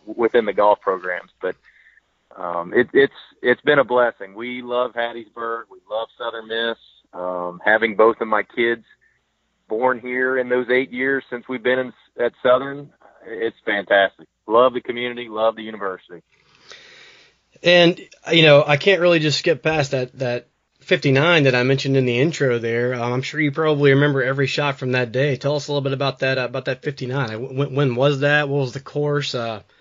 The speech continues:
Speaker 2: tell us about that day.
Speaker 1: <laughs> Yeah, that, that day, uh, as I always joke, my ball grew ears and, uh, it started listening. So, um, <laughs> fortunately, it was,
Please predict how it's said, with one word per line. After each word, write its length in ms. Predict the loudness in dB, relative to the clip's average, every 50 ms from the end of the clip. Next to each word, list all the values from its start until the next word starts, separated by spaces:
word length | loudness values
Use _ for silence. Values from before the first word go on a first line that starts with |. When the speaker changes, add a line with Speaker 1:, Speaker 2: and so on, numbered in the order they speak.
| _ _
Speaker 2:
tell 140 | -8 -6 -4
us 100 | -4 -4
about 200 | -2 -4 -4 -2
that 180 | -4 -6 -6 -8
day. 180 | -10 -12 -12 -18 _ _ _ _ _ _ _ _ _ _ _ _ _ _ _ _ _ _ _ _ _ _ _ -20
Speaker 1:
<laughs> 60 | -20 -20 _ -14 -14 -14 _ _ _ _ -20 -20 _ -20 _ _ -2 2
Yeah, 220 | 4 4 4 4
that, 200 | 4 2 0 -2 _ -6
that 200 | -6 -6 -6 -6
day, 260 | -8 -6 -6 -4 -4 -4
uh, 460 | -4 -4 -4 -4 -6 -6 -6 -6 -8 -6
as 180 | -8 -8 -6
I 40 | -6
always 320 | -6 -6 -6 -8 -10 -12 _
joke, 280 | -8 -8 -6 -6 -8 -8
my 120 | -10 -10
ball 280 | -8 -8 -8 -8 -8 -10
grew 240 | -12 -16 -18 -18 -18 -14
ears 380 | -12 -10 -4 -4 -4 -4 -4 -8 _ -14 -10
and, 320 | -8 -6 -6 -6 -4 -2
uh, 120 | -2 -2 -2
it 80 | -2 _
started 300 | 0 2 2 2 0 0
listening. 500 | 0 0 0 0 -2 -8 -8 -8 -10 -12 _
So, 340 | -6 -4 -2 -2 -2 -4 -6 _ _ _ _ _ _ _ -20 -20 -14 -6 -4
um, 640 | -4 0 0 0 0 -2 -4 -6 -8 -10 -10 -14 -14 _ _ _ _
<laughs> 180 | _ _ _ 4
fortunately, 720 | 4 4 4 4 0 -4 -4 0 2 2 2 4 4 2
it 100 | 2 2
was, 140 | 0 -6